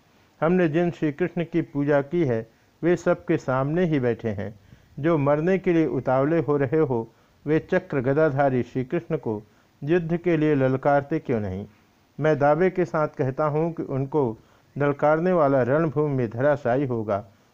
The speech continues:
और उसे उन्हीं के शरीर में स्थान मिलेगा।" शिशुपाल जोश में आकर श्री कृष्ण की ओर रुक करके बोला, "कृष्ण, मैं तुम्हें ललकारता हूँ,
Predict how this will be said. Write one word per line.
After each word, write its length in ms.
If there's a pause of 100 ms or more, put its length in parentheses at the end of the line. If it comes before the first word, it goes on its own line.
और 160
उसे 180
उन्हीं 300
के 160
शरीर 360
में 160
स्थान 320
मिलेगा।" 500 (600)
शिशुपाल 440
जोश 320
में 180
आकर 360
श्री 260
कृष्ण 360
की 300
ओर 180
रुक 280
करके 300
बोला, 320
"कृष्ण, 580 (440)
मैं 160
तुम्हें 300
ललकारता 580
हूँ, 240